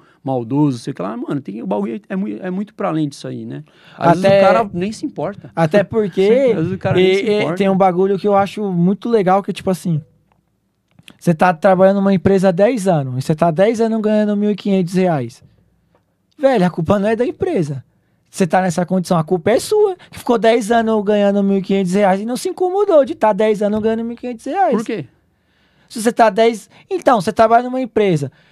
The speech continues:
Speaker 2: aí tem dois anos que você tá ganhando um conto e meio. Você tá incomodado com esse salário e você vê que a empresa não vai mudar.
Speaker 1: Você quem?
Speaker 2: O que que você... Não, o que que você tem que fazer?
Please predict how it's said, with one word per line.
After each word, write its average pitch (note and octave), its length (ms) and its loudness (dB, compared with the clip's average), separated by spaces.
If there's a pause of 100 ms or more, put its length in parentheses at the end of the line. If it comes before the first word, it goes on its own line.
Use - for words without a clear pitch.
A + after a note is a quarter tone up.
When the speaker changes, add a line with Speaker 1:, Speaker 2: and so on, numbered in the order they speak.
(120)
Speaker 2:
aí E3+ 140 0
tem G3+ 180 -2
dois A3+ 220 2
anos B3+ 140 0
que - 60 -6
você - 40 -12
tá A#3+ 100 6
ganhando A3+ 300 2
um A3+ 40 -2
conto A3+ 280 -2
e B3+ 80 0
meio. F3+ 360 0 (240)
Você - 140 -4
tá G#3 140 2
incomodado A3 480 0
com A3+ 80 -4
esse A3 160 -4
salário G#3 580 2 (300)
e A#3+ 80 -4
você A#3 160 -2
vê A#3 140 0
que B3 80 -2
a - 20 2
empresa A#3 320 0
não B3+ 100 -2
vai C4 160 2
mudar. G#3 520 0
Speaker 1:
Você C#3+ 280 -6
quem? C#3+ 320 -8 (640)
Speaker 2:
O - 60 -20
que B3+ 100 0
que A3 80 -2
você... B3+ 100 0
Não, A3+ 260 0
o G3+ 40 -2
que A3+ 100 2
que - 60 -10
você C4+ 80 -2
tem A#3 140 0
que F#3+ 60 -14
fazer? G3 440 0